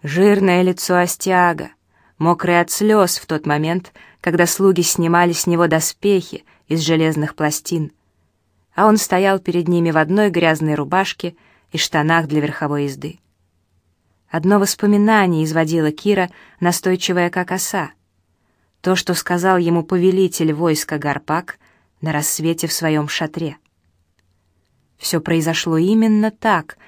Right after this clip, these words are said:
как предсказал армянин. В этом сомневаться не приходилось. Теперь Гарпак спал в том же шатре, а Кир размышлял в зале приемов,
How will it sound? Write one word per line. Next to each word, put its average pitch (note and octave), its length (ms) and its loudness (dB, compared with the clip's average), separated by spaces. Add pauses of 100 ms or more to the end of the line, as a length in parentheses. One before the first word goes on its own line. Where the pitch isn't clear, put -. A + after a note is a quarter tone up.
(200)
как E3 200 -4
предсказал D#3 580 -2
армянин. E3 560 -2 (640)
В D#3 120 -2
этом G3+ 340 2
сомневаться E3+ 680 2
не E3 100 0
приходилось. D3 840 -8 (840)
Теперь A3 340 2
Гарпак F3 480 0
спал A#3+ 380 2
в - 100 -14
том E3+ 180 -2
же D#3+ 120 -6
шатре, E3+ 500 -2 (540)
а D#3+ 100 -4
Кир C4+ 240 2
размышлял A#3 640 2
в E3 60 -6
зале F3 260 0
приемов, G#3 600 -2